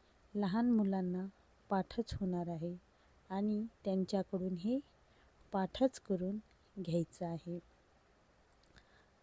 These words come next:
तर आपण एका एकाने माहिती पाहूयात. सुरुवातीला आठवडा म्हणजे सात वार, त्यांची माहिती घेऊया. तर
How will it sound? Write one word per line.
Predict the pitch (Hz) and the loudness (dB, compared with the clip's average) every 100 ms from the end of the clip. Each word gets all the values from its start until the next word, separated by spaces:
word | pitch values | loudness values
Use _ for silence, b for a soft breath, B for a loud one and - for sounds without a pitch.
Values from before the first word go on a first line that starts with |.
| _ - | _ 4
तर | 226 254 - - - | 4 4 -6 -20 -8
आपण | 190 170 185 185 190 _ _ | -6 -2 0 0 -4 _ _
एका | 208 202 240 | -6 0 2
एकाने | 220 - 185 190 240 - _ - | 2 2 -2 0 -4 -6 _ -8
माहिती | 180 170 165 - 247 285 _ _ b b - _ - | -4 -2 -2 -2 -4 -4 _ _ b b -20 _ 0
पाहूयात. | 170 160 170 175 - - - - | 0 0 -4 -4 -8 -20 -20 -6
सुरुवातीला | 208 202 220 - 196 185 190 - b b b - | -2 4 2 2 0 0 -4 -10 b b b -8
आठवडा | 175 190 - 247 240 | -4 -4 2 4 4
म्हणजे | 202 180 175 196 190 196 - - - | 2 0 -2 -4 -6 -8 -20 -20 -16
सात | - - 202 214 - | -10 -2 -2 -2 0
वार, | 208 185 180 - b b b b b _ - | 0 0 -4 -14 b b b b b _ 0
त्यांची | 196 185 - 247 | 2 2 0 2
माहिती | 202 170 - 233 294 _ _ _ _ _ - | 2 0 0 0 0 _ _ _ _ _ -12
घेऊया. | 180 151 170 160 160 165 160 - _ _ - _ _ _ _ _ _ _ _ - 214 | -10 -6 -4 -4 -4 -8 -12 -20 _ _ -20 _ _ _ _ _ _ _ _ -8 0
तर | 254 | 2